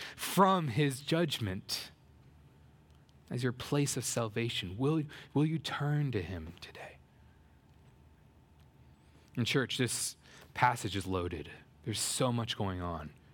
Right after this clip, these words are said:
It's like the narrative, and then what's going on above it, and then what's going on b-, below it. So what should we walk w-, away with today as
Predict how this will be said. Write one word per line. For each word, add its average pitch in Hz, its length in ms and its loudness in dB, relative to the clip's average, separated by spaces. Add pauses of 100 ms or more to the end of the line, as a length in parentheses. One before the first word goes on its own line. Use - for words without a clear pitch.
(540)
It's - 120 -4
like 107 260 -2 (720)
the 98 80 0
narrative, 117 600 2
and 90 80 -4
then 98 120 0
what's 104 120 0
going 113 160 2
on 117 120 2
above 110 320 2
it, 87 80 -2
and 85 100 -4
then 95 80 0
what's 104 140 -2
going 123 160 2
on 117 340 -2
b-, 120 240 2
below 117 460 2
it. 87 180 -4
So 127 200 2 (240)
what 185 160 4
should 180 200 4
we 135 140 4
walk 104 400 2
w-, - 180 -4
away 98 300 2
with - 480 -6
today 87 520 -2
as 92 460 -4